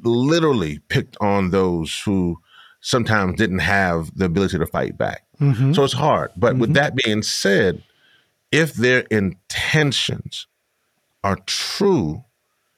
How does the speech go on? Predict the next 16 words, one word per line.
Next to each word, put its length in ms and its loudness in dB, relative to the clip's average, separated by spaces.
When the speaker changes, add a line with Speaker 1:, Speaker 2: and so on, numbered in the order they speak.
Speaker 1:
at 220 2
this 440 0
time 380 -8
to 180 -2
save 480 0
our 180 2
planet 460 -6
from 200 0
global 680 0
destruction, 640 -4
I 140 2
can 220 -2
forgive. 500 -4
I 180 0
can 260 -2
forgive. 600 -6